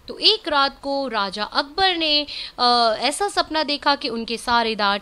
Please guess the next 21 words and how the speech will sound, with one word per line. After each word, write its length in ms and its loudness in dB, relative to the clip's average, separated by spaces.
टूट 220 2
गए 180 4
हैं, 220 -2
बस 200 -4
एक 220 4
ही 120 0
बचा 340 6
है। 240 0
"The 200 -2
next 320 2
morning 540 2
he 240 0
invited 560 0
all 380 6
the 200 2
astrologers 840 -2
of 200 0
his 240 -6
kingdom 540 -2
to 60 -6
interpret 640 -2